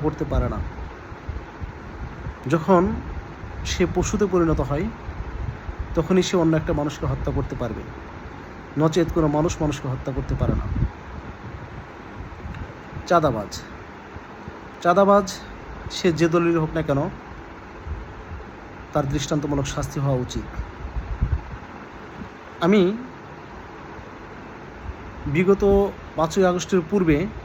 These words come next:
অনেককেই দেখেছি, যারা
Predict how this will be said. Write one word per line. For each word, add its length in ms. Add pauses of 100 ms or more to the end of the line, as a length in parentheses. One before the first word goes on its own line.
(1080)
অনেককেই 400
দেখেছি, 340 (1300)
যারা 220